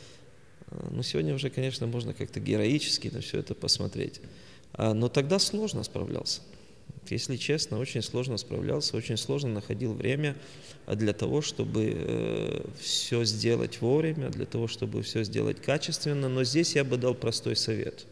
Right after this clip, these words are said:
Образование надо мыслить прагматически.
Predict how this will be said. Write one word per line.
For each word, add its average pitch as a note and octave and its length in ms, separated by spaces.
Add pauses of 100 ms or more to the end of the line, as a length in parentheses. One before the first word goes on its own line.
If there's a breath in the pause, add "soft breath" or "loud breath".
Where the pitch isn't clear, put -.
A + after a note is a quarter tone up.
(640 loud breath)
Образование C3 580
надо B2 260
мыслить A#2 380
прагматически. - 840